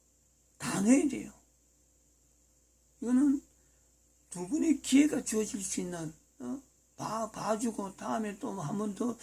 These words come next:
또 안 되면 또 해주자, 이런 내용이 아니에요. 예수 그리스도께서 이 땅에 오시는 것에 대해서 이거는 절대절명의,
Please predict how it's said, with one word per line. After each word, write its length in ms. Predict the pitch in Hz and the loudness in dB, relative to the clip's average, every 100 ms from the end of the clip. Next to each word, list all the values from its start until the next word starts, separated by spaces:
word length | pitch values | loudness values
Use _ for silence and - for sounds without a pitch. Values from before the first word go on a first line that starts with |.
| - - - - | -4 -4 -4 -4
또 140 | 285 | -2
안 180 | - 185 | -2 -2
되면 320 | 220 220 202 | 0 2 0
또 120 | - | -2
해주자, 300 | 233 233 233 | -4 -4 -6
이런 340 | - 285 349 339 | 4 4 4 -2
내용이 300 | 320 311 359 | -2 -2 -2
아니에요. 320 | - - 277 - _ _ _ _ _ _ _ _ _ _ _ _ _ _ _ | -2 -2 -6 -10 _ _ _ _ _ _ _ _ _ _ _ _ _ _ _
예수 1040 | 160 156 202 196 - - 302 311 320 311 302 | -6 0 0 0 0 2 2 2 2 2 0
그리스도께서 640 | - 214 233 294 247 - | -4 -8 -8 -4 -2 -2
이 180 | - 247 | -2 -4
땅에 260 | - 247 247 | -2 -4 -4
오시는 500 | - 302 - 392 359 | 0 2 4 2 0
것에 200 | 302 160 | 0 -2
대해서 640 | - 175 165 - - - - - _ _ _ _ _ _ _ _ | -6 -10 -10 -10 -12 -12 -16 -20 _ _ _ _ _ _ _ _
이거는 440 | 226 247 330 302 294 _ _ _ _ _ _ _ _ - | -6 -2 2 4 2 _ _ _ _ _ _ _ _ -18
절대절명의, 1600 | - 226 277 - _ - 370 294 202 247 240 226 220 170 190 240 | -2 8 8 6 _ -12 -6 -4 -2 0 0 0 -2 -4 -6 -10